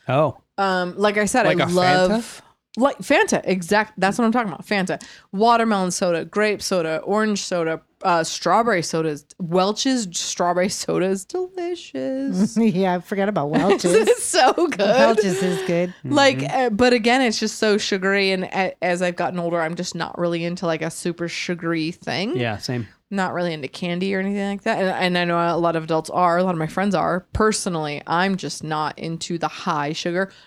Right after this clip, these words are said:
Speaker 2: But that being said, I love Naked Juice.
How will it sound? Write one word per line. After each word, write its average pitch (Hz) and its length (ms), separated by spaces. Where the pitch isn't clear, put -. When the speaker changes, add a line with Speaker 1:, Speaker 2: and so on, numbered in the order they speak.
Speaker 2:
But 208 180
that 196 180
being 180 180
said, 180 180
I 160 180
love 170 640
Naked 156 380
Juice. 151 460